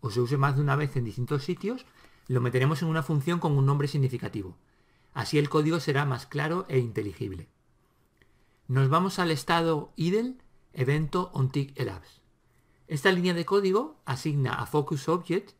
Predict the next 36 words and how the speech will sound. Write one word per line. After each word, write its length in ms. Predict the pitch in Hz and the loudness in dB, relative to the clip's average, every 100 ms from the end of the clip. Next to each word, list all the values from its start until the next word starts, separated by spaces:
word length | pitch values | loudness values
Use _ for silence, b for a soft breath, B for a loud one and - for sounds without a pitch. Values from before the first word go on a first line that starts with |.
| _ - | _ -10
objeto 840 | 131 - 117 135 120 117 113 135 | -8 -4 -4 0 0 0 -4 -8
de 140 | 123 | -6
interés, 580 | 117 107 110 165 165 - b b b _ | -6 -4 -2 -2 -2 -10 b b b _
la 200 | 135 - | -6 0
piedra 260 | 151 165 | 2 2
pequeña 300 | 165 170 165 | 0 -2 -2
más 160 | 156 143 | -2 -2
próxima 340 | 170 147 165 | -4 -4 -2
a 40 | 151 | -2
la 80 | |
gente 360 | 139 170 170 226 | -2 -4 -6 -8
de 140 | 175 214 | -6 -6
las 160 | 196 | -6
contenidas 600 | - 131 117 131 170 175 | -4 -2 0 -2 -2 -2
en 60 | 139 | -4
la 80 | 113 | -2
lista 260 | 120 - | -4 -2
de 80 | 131 | -2
piedras 260 | 117 113 110 | 0 -2 -4
pequeñas. 500 | - 107 139 - _ _ _ _ _ _ _ _ _ _ _ | -10 -10 -10 -12 _ _ _ _ _ _ _ _ _ _ _
Si 160 | - | -8
focus 320 | 135 175 175 190 | 0 0 2 0
object 260 | 170 156 | 0 -2
está 200 | 135 135 | -2 0
definido, 560 | 143 139 156 165 160 226 | -2 0 -2 0 -4 -6
no 220 | - 110 | -8 -6
es 160 | 113 - | -8 -6
null, 400 | 120 160 131 180 - b b b b b b | -4 -2 -2 -4 -10 b b b b b b
tenemos 400 | 127 123 139 139 | -2 2 0 0
el 140 | 147 | 0
código 320 | 139 156 175 | 2 4 4
que 60 | 160 | 2
intenta 280 | 131 131 127 | 0 0 0
coger 260 | 127 131 | -2 -2
la 120 | 113 98 | -4 -4
piedra. 320 | 117 104 | -4 -4